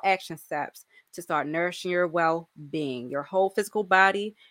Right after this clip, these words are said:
And again, it's going to affect our mental health, and it will actually help us improve our f-, spiritual health also, 'cause how many times have you sat down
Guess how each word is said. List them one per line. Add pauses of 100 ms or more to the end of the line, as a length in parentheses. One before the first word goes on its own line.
And
again,
it's
going
to
affect
our
mental
health, (420)
and
it
will
actually
help
us (200)
improve
our
f-,
spiritual
health
also,
'cause (300)
how
many
times
have
you
sat
down